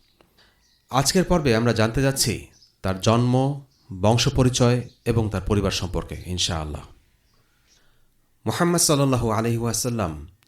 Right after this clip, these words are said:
জন্মগ্রহণ করেছেন মক্কা মুকাররমায়। সে সময় মক্কা ছিল সমগ্র আরব উপদ্বীপের প্রাণকেন্দ্র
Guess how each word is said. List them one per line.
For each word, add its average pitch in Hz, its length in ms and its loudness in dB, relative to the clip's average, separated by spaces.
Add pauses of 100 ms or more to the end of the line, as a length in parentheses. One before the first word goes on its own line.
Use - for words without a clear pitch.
(140)
জন্মগ্রহণ 127 520 2
করেছেন 123 420 0
মক্কা 104 400 -2
মুকাররমায়। 80 580 -4 (1000)
সে - 220 4
সময় 190 280 6
মক্কা 127 300 2
ছিল 117 280 4
সমগ্র 151 680 2 (120)
আরব 117 300 0
উপদ্বীপের 117 640 0
প্রাণকেন্দ্র 98 560 -2